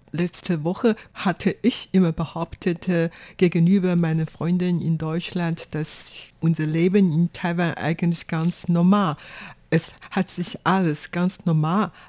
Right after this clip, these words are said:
abgelaufen, also hatte es keinen Lockdown gehabt und man lebt wie sonst, geht zur Arbeit, besuchen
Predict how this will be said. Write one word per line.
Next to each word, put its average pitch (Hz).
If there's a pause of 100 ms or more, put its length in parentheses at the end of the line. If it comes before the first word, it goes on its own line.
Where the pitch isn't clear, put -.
abgelaufen, 175
also 151 (260)
hatte 170
es -
keinen 160
Lockdown 165
gehabt 180
und 160
man 156
lebt 165
wie 160
sonst, 196 (160)
geht 170
zur 151
Arbeit, 170 (240)
besuchen 156